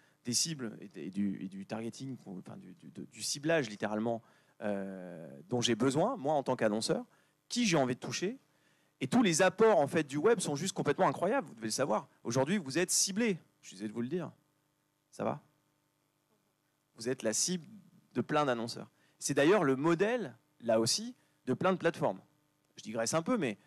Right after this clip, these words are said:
comment vit Facebook ? Ils vivent bien, Facebook, hein, ils vont très bien. Comment vit Google ? Ben, grâce à la pub,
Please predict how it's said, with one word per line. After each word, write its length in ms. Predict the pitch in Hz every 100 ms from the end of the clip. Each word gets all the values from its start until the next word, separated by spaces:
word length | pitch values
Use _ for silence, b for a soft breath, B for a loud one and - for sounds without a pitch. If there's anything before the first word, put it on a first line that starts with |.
| b b
comment 280 | - 180 196
vit 140 | 160 156
Facebook ? 540 | 143 135 214 269 - - _ _ _ _ _ _ _ _ -
Ils 60 |
vivent 140 | 101 110
bien, 180 | 135 104
Facebook, 340 | 98 98 -
hein, 80 | 90
ils 60 | 92
vont 100 | 98
très 140 | -
bien. 180 | 104 101 _ _ _
Comment 200 | - 151
vit 140 | 156 151
Google ? 480 | 139 139 202 247 254 _ _ _ _ _ _ _ _ _ _ _ _ _
Ben, 100 | -
grâce 220 | 117 156 151
à 60 |
la 100 | 113
pub, 280 | - 214 254